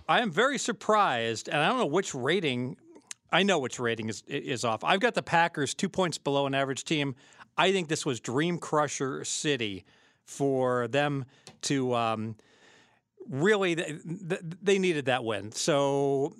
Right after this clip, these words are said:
after beating Dallas to, to go ahead and then lose to the Titans, I think they feel it's, it's, they're donezo. I could see the Eagles after a loss and a struggling game against an Indy getting right again.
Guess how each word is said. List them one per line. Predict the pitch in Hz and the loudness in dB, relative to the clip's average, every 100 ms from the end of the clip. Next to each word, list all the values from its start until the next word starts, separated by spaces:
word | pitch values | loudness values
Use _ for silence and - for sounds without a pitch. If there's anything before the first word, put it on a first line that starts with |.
| - | -6
after | 165 151 160 | -2 -2 0
beating | 180 180 160 | 0 0 0
Dallas | 175 185 185 170 - | 4 4 4 0 -2
to, | 151 | -4
to | 123 147 | -2 -2
go | 151 165 | 2 2
ahead | 160 151 | 2 0
and | 143 | -2
then | 135 | 0
lose | 151 151 | 0 -2
to | 160 | -4
the | 135 | -2
Titans, | 151 147 143 127 - 160 | 0 0 0 -4 -4 0
I | 165 | 0
think | 160 170 147 | 2 -2 0
they | 139 | 0
feel | - 151 135 | 0 0 2
it's, | 131 - - | 0 -2 -4
it's, | 151 - | -4 -4
they're | 151 143 | -2 0
donezo. | 123 139 139 120 131 131 120 - _ _ _ - | 2 0 0 0 0 2 -2 -6 _ _ _ 2
I | 170 | 2
could | 185 - | 2 -2
see | 180 | 0
the | 147 | 0
Eagles | 147 147 139 117 | 2 2 0 0
after | 160 143 - 120 | 0 0 0 -2
a | |
loss | 117 156 165 143 | 2 4 4 0
and | 135 117 | -4 -4
a | |
struggling | - 170 147 151 | -2 0 0 0
game | 139 135 | 0 0
against | 131 - | -2 -4
an | 135 | -6
Indy | 180 156 147 | -2 0 0
getting | 127 151 147 131 - | 0 0 -2 -10 -8
right | 135 135 151 | 0 2 2
again. | 143 139 131 127 | 0 0 0 -2